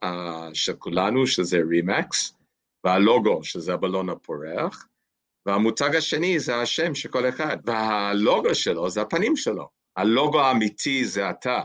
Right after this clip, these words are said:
וגם אני לא נולדתי חתיך, אבל בסדר, שיראו אותי ככה, זה מי שאני, ויזהו אותי, כי זה אני.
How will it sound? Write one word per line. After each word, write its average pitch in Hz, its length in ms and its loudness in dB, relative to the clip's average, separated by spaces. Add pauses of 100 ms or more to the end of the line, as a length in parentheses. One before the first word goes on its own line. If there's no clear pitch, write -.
(280)
וגם 95 640 0
אני 143 200 0
לא 127 200 2
נולדתי 107 720 0
חתיך, 104 520 -4
אבל 107 420 -2 (200)
בסדר, 160 480 -2
שיראו 123 440 0
אותי 156 260 -4
ככה, 113 480 -2 (460)
זה 113 240 0
מי 135 140 0
שאני, 107 520 -2
ויזהו 131 440 0
אותי, 214 420 -2 (140)
כי 104 140 -2
זה 113 240 -2
אני. 135 260 -2